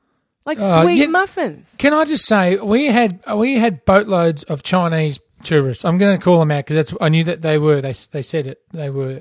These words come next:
Speaker 2: Chinese tourists.
Speaker 1: <laughs> What
Speaker 2: And
Speaker 1: they
Speaker 2: we
Speaker 1: said,
Speaker 2: had
Speaker 1: "Hello, Stuart, I am a <laughs> Chinese tourist."
Speaker 2: Well, they said it in a slightly different accent. So would you like me? I think I perfected
Speaker 1: No,
Speaker 2: it.
Speaker 1: no,
Speaker 2: I am the man
Speaker 1: no.
Speaker 2: of a thousand.
Speaker 1: No, thank you. Keep going, keep going, keep going.
Speaker 2: Anyway,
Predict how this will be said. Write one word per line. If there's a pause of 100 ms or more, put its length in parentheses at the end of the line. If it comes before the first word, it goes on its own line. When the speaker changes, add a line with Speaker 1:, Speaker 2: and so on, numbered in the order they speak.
Speaker 2:
Chinese
tourists.
Speaker 1:
<laughs>
What
Speaker 2:
And
Speaker 1:
they
Speaker 2:
we
Speaker 1:
said,
Speaker 2:
had
Speaker 1:
"Hello,
Stuart,
I
am
a
<laughs>
Chinese
tourist."
Speaker 2:
Well,
they
said
it
in
a
slightly
different
accent.
So
would
you
like
me?
I
think
I
perfected
Speaker 1:
No,
Speaker 2:
it. (140)
Speaker 1:
no,
Speaker 2:
I
am
the
man
Speaker 1:
no.
Speaker 2:
of
a
thousand.
Speaker 1:
No,
thank
you. (120)
Keep
going,
keep
going,
keep
going.
Speaker 2:
Anyway,